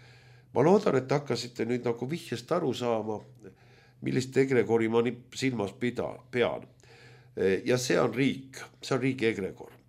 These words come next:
Ja on olemas üks riik, mida kõik inimesed nagu tunnetavad, et seal on elu.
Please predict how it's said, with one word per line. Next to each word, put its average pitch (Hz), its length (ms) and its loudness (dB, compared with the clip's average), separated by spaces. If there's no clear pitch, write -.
Ja 127 120 0
on 185 100 2
olemas 135 400 -2
üks - 280 -10
riik, - 480 -6
mida 156 240 -4
kõik 214 440 -8
inimesed 165 440 -6
nagu 123 240 -8
tunnetavad, - 720 -12
et 107 160 -12
seal 113 460 -6
on 95 160 -12
elu. 92 240 -6